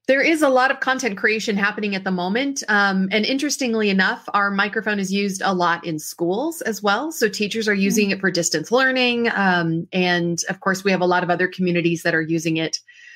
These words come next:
Speaker 1: Uh, but content creators are our primary market. So, you know, we see people that are yoga instructors and people who are doing video blogs. And we have people who interview stand-up paddleboarders. And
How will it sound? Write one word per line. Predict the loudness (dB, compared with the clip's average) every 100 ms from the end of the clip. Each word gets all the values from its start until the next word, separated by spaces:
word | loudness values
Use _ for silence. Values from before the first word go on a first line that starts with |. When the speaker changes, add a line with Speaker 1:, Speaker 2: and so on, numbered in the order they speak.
| -6 -2
Speaker 1:
Uh, | 0
but | 0 0
content | -2 -2 -4
creators | -2 0 2 0 0
are | 0 0
our | 0 -2
primary | -6 -2 0 0 0 0 -2 -4 -6 -8
market. | -4 -4 -2 -2 -2 -4 -6 _ _ _
So, | -2 0 2 2 0 0
you | 0
know, | 0
we | 0 -2
see | -4
people | -6 -4 -4 -2
that | 0
are | 2 0
yoga | 2 0 2 0 -2
instructors | -4 -2 -4 -2 -2 -2 -4 -4
and | -6
people | -4 -2 0
who | 2
are | 2
doing | 2 2
video | 0 2 0 0
blogs. | 0 2 2 -2 -6 -8
And | -8 -2
we | -2
have | -2
people | -6 0 0
who | 2 0 0 2
interview | 0 0 -2
stand-up | -2 -2 0 0 -2
paddleboarders. | -4 0 0 2 2 2 2 0 -2
And | -4 -4